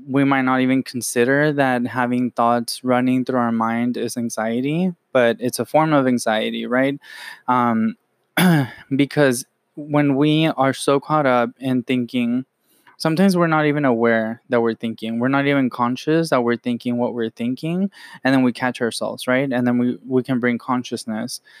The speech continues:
Sp-, I don't know if it's happened to you, but, I mean, <laughs> it used to happen to me a lot, where I would catch myself and I would, I would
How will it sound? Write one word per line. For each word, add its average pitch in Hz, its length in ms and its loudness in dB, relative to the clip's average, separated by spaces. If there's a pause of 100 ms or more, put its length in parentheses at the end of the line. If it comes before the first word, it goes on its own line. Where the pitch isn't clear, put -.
(540)
Sp-, - 220 -6
I 131 260 2
don't 139 140 2
know 139 140 2
if 131 80 -2
it's 131 160 0
happened 123 340 -2
to 127 80 -4
you, 120 100 0
but, 117 240 2
I 120 80 0
mean, 123 200 0
<laughs> - 180 -4
it 131 260 0
used 135 260 0
to 156 60 2
happen 127 280 0
to 131 100 -6
me 120 140 0
a 110 80 -2
lot, 123 340 2
where 127 120 2
I 123 60 4
would 120 200 0
catch 135 300 -4
myself 120 680 0 (380)
and 127 180 0
I 120 80 2
would, 120 260 0 (960)
I 135 140 2
would 131 420 0